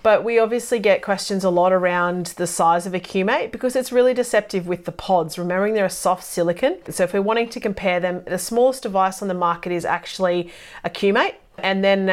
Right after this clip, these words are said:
uh, followed by, you know, the Cedar and a Dib are very, very similar in size once they're open. So there's not a lot of difference in those, but there is a big jump down in size, especially once it's open inside the cow or heifer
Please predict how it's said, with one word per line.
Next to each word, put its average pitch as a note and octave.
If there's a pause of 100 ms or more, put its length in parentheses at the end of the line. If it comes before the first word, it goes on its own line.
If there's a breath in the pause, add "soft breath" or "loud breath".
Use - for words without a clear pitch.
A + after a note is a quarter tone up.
uh, F3
followed F#3+
by, F3+
you G#3+
know, F#3
the G3
Cedar G#3
and F3+
a F3
Dib F3+
are F3
very, F3+
very E3+
similar E3+
in D#3
size D#3+
once D#3+
they're D#3+
open. D3
So E3+ (320 loud breath)
there's G3
not G#3+
a A3
lot G#3+
of F#3
difference F#3+
in F#3
those, E3+
but -
there E3+
is F3
a F3
big E3+
jump E3+
down G3
in F3+
size, F3
especially G3
once E3+
it's E3+
open F3
inside E3+
the E3+
cow D3
or D#3+
heifer F#3+